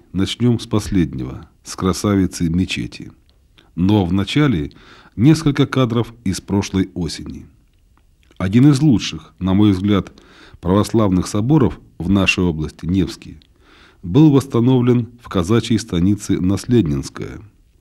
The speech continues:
В прошлом это главный форпост в линии Оренбургского войска.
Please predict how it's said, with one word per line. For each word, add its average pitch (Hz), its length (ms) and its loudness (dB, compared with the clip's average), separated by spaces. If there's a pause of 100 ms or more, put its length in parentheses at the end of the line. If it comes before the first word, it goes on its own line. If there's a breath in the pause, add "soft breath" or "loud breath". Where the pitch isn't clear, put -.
(600)
В - 140 -20
прошлом - 500 2 (380 loud breath)
это 101 340 0
главный 98 480 4
форпост 120 800 -2
в 82 100 -10
линии 107 300 4
Оренбургского 92 720 0
войска. 80 500 -8